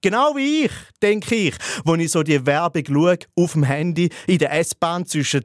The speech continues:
Zürich H B und Dietiken, während mir mein halb komatöser Sitznachbar auf die Schulter speichelt. Und dann kommt der Kondukteur und fragt, ob ich ein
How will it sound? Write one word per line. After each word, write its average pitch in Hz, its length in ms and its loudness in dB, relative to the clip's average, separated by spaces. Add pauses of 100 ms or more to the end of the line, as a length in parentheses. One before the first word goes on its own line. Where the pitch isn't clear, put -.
Zürich 160 400 0
H 147 220 0
B 156 140 0
und 143 200 -2
Dietiken, 165 600 -2 (220)
während 143 380 0
mir 160 240 2
mein 135 320 2
halb 151 320 -2
komatöser 143 760 -2
Sitznachbar 139 880 -2
auf 117 220 -6
die - 80 -8
Schulter 110 500 -4
speichelt. 101 920 -10 (800)
Und 113 300 -4
dann 196 320 0 (520)
kommt 127 300 -2
der 120 80 -2
Kondukteur 147 960 -4 (160)
und 127 180 -2
fragt, 123 520 -4 (360)
ob 131 140 0
ich 127 220 0
ein 120 100 -4